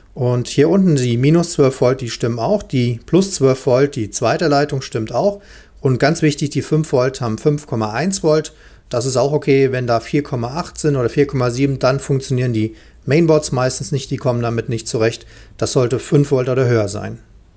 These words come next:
Als nächstes habe ich jetzt wieder das Netzteil an das Mainboard angeschlossen. Einmal hier das vierundzwanzigpolige Kabel und hier die zusätzliche Stromversorgung, diese zwei Kabel. Laufwerke sind da keine angeschlossen, die ram-Module stecken drin. Die C P U ist hier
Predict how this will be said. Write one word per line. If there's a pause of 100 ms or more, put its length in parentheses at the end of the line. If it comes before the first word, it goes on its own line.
(760)
Als
nächstes
habe
ich
jetzt
wieder
das
Netzteil
an
das
Mainboard
angeschlossen.
Einmal
hier
das
vierundzwanzigpolige
Kabel
und
hier
die
zusätzliche
Stromversorgung,
diese
zwei
Kabel. (420)
Laufwerke
sind
da
keine
angeschlossen,
die
ram-Module
stecken
drin. (640)
Die
C
P
U
ist
hier